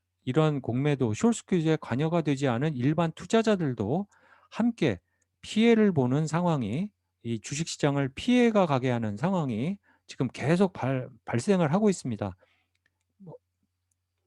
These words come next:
게임스탑 사태 때뿐만이 아니고요.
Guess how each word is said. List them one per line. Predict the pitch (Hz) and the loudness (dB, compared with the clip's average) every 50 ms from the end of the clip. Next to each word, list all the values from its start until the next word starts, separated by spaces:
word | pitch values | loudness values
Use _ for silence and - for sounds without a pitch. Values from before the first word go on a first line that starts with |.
| _ _ _ _ _ _ | _ _ _ _ _ _
게임스탑 | - 170 196 202 196 - - - 185 175 - | 4 6 6 6 6 4 2 0 0 0 0
사태 | - 156 - - 143 131 - _ | -2 -4 -2 -4 -6 -6 -6 _
때뿐만이 | - 135 127 123 120 - - 135 123 120 120 131 156 | -2 0 0 0 0 0 0 0 2 2 2 2 0
아니고요. | 160 120 101 104 101 123 170 170 120 | 0 0 0 0 2 2 2 2 0